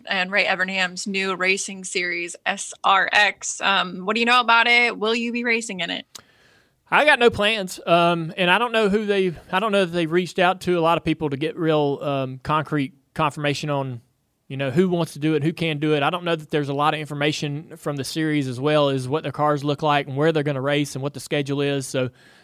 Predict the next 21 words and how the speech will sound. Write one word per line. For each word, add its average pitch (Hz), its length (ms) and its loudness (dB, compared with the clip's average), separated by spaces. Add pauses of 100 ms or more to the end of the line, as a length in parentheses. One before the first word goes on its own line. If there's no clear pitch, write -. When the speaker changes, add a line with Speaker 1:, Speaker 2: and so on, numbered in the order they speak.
(120)
Speaker 2:
drivers 190 360 6
aren't 180 240 2
probably 156 300 2
gonna, 139 320 -2 (460)
um, 127 640 -4 (380)
you 156 80 -2
know, 143 140 0
now 143 160 -6
Tony 202 360 2
might. 107 320 -6 (120)
Tony 190 200 0
might 170 200 0
make 147 160 -2
that 131 160 -6
commitment. 143 360 -4
He's 135 220 -6
part 147 240 0
of 127 60 -4
the 117 60 -10
program. 123 520 -6
But, 139 280 0